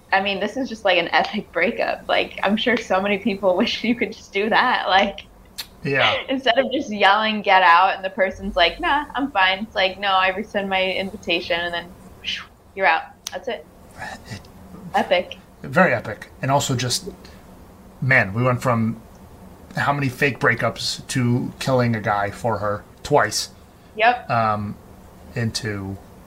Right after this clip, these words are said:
Speaker 2: "That's it, we're done. You're outta here."
Speaker 1: And she was, so I'm always on her side. But
Speaker 2: Right.
Speaker 1: she was mad because he left. It was like,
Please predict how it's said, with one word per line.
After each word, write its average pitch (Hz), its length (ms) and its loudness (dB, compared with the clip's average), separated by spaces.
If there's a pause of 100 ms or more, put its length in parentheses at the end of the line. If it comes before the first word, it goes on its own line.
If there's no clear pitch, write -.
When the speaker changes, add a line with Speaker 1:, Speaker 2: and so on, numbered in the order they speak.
(240)
Speaker 2:
"That's 110 220 -6
it, 104 100 -2
we're 101 120 -4
done. 98 240 -4 (440)
You're 104 120 -2
outta 98 160 -4
here." 98 200 -10 (640)
Speaker 1:
And 254 200 4
she 415 340 4
was, 427 540 0
so 294 220 4
I'm 349 240 2
always 269 380 4
on 226 180 2
her 233 160 0
side. 196 720 2 (100)
But 131 80 0
Speaker 2:
Right. 214 160 2
Speaker 1:
she 262 140 -2
was 262 220 2
mad 202 400 2
because 214 320 -4
he 190 160 -4
left. 196 520 -4
It 214 120 -4
was 226 160 -4
like, 214 320 0